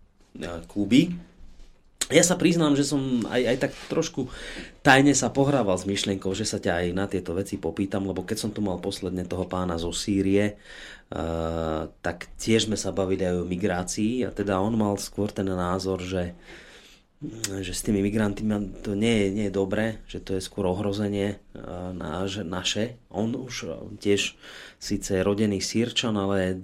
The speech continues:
žije dlho na Slovensku a navyše on, e, keďže je zo Sýrie, tak pomáha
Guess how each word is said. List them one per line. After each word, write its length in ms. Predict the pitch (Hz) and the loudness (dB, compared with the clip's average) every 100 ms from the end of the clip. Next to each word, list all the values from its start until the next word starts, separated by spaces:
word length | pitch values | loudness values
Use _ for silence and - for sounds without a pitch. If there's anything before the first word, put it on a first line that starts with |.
| 101 104 101 | -6 -6 -6
žije 320 | 95 101 92 | -4 0 2
dlho 240 | 101 95 85 | 0 -2 -2
na 80 | |
Slovensku 640 | 85 - 101 104 104 - 127 | -4 -2 0 0 -2 -4 -6
a 80 | 92 | 0
navyše 480 | 113 151 156 - | 4 4 2 0
on, 320 | - 135 202 - | 2 4 4 0
e, 1120 | - - - - - - - - - 87 90 | -12 -20 -20 -20 -20 -20 -20 -12 -6 -4 -2
keďže 280 | 110 110 113 | -2 2 4
je 80 | 92 | 4
zo 80 | 92 | 0
Sýrie, 560 | - 113 101 101 110 | 2 4 6 4 2
tak 320 | 110 92 87 | -2 -6 -6
pomáha 720 | - 95 107 101 98 98 95 | -4 0 2 0 2 2 2